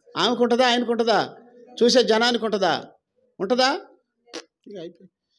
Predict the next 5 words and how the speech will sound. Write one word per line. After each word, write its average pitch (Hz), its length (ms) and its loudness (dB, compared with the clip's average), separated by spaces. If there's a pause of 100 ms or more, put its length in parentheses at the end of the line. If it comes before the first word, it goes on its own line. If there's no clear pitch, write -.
(420)
అయితే 190 420 2
ఎందుకు 135 400 -6
పుట్టలేదంటావు 165 540 -4
అక్క? - 200 -14 (960)
అక్క, - 220 -8